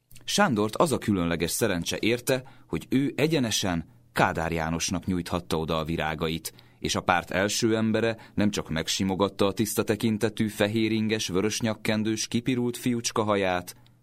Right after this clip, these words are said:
hanem le is hajolt hozzá, megölelte és megcsókolta őt. Harmadik Magyar Sándor pedig ugyan remegett a keze és a lába a megtiszteltetéstől, de azért a szabad karjával átölelte az első titkár nyakát,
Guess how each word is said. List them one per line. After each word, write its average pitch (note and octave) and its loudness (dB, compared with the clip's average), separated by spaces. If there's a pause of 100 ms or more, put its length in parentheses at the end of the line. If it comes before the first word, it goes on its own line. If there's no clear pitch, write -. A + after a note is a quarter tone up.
(240)
hanem F#3+ 0
le E3 0
is F2 -2
hajolt D2+ -2
hozzá, D2+ -4 (420)
megölelte F2+ 0 (400)
és D#3+ 0
megcsókolta - -4
őt. D2+ -10 (960)
Harmadik B2 2
Magyar A#2 2
Sándor C#3 -2
pedig F#2+ -2 (240)
ugyan G2+ 0
remegett A2 0
a F2 -4
keze A#2+ 0
és E2+ -2
a D#2+ -2
lába F#2+ 2
a E2+ 2
megtiszteltetéstől, A#2 0 (300)
de F#2 0
azért F#2 0
a E2+ 4
szabad D#3 0
karjával F#2+ 0
átölelte D#2+ -2
az D#2+ -2
első F2 -2
titkár E2+ -4
nyakát, F#2+ 0